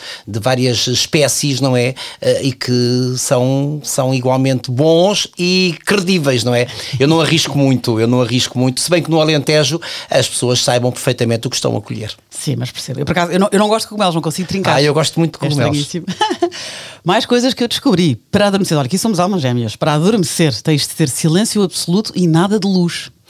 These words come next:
Speaker 1: Sim.
Speaker 2: Não adoras as gorduras de certos pratos? Por exemplo, no cozido à portuguesa, não comes o toucinho.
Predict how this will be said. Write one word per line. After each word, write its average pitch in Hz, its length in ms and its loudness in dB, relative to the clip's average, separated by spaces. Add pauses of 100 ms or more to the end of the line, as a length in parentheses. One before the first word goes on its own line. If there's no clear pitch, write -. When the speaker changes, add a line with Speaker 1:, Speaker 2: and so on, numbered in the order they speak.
(140)
Speaker 1:
Sim. - 260 -6 (640)
Speaker 2:
Não 175 240 4
adoras 175 320 4
as 156 120 2
gorduras 160 440 2
de - 60 -12
certos - 380 -4
pratos? - 500 -6
Por - 160 -6
exemplo, 135 420 -2
no 123 100 -4
cozido 202 280 0
à 196 60 2
portuguesa, 156 580 -2
não 160 140 2
comes 175 220 0
o 165 40 -2
toucinho. 123 380 -6